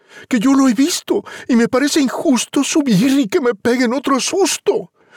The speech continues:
Es un gigante y anda bien de olfato.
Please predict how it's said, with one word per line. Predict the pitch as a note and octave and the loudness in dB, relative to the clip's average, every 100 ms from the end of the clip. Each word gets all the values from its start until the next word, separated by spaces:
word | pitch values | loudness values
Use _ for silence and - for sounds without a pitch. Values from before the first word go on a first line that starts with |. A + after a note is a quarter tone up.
| - - | -20 -8
Es | A#3 - | -4 -2
un | C#4+ | -2
gigante | - B3+ A3+ - G#3+ A#3 B3+ - G#3+ - E3+ _ | 0 -2 -2 0 0 2 0 0 -4 -4 -10 _
y | B3+ | -2
anda | A#3 C#4+ B3+ | 0 2 2
bien | G#3 A#3 | 2 2
de | C#4+ | 2
olfato. | C4+ B3 C4+ C#4+ D4+ C4 G#3+ - | -2 -2 0 -2 0 0 0 -2